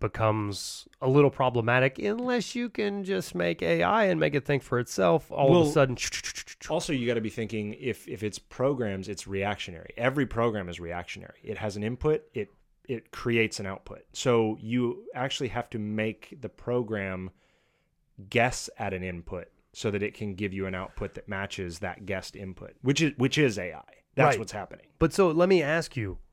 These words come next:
Speaker 1: how do all roads not lead to doomsday? Like, what possible
Speaker 2: <laughs>
Speaker 1: scenarios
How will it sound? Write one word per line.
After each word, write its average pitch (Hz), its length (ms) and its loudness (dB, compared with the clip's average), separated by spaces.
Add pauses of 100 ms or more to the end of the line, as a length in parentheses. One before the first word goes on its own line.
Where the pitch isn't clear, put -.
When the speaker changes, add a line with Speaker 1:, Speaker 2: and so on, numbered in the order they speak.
(460)
Speaker 1:
how 208 380 6
do 165 260 4
all 131 400 8
roads 117 400 6
not 113 380 4 (220)
lead 98 260 -4
to - 100 -10
doomsday? 95 580 -4
Like, 104 200 0
what 208 240 2
possible 143 720 4
Speaker 2:
<laughs> - 100 -4
Speaker 1:
scenarios 123 1000 8